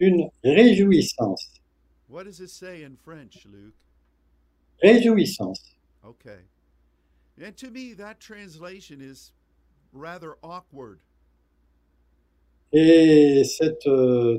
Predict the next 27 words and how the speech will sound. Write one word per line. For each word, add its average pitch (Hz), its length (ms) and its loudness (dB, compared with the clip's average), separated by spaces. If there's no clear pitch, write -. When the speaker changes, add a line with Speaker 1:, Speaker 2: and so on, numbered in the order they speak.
Speaker 1:
traduction 151 580 -4
est 175 220 -4
plutôt 160 640 2
étrange. 131 720 0
Speaker 2:
Because 160 640 -20
the 151 100 -20
Hebrew 208 400 -20
word 151 380 -20
is 156 200 -20
our 156 360 -20
old 180 480 -20
friend, 147 520 -20
Tob. 131 600 -20
Speaker 1:
Parce 127 300 -6
que 156 220 6
le 139 180 2
mot 220 240 2
hébreu, 214 720 4
euh, 127 640 -2
à 131 80 -8
partir 151 440 -2
duquel 156 460 0
c'est 120 200 -2
traduit, 160 580 -2
c'est 180 200 0
le 180 160 4
mot 185 400 6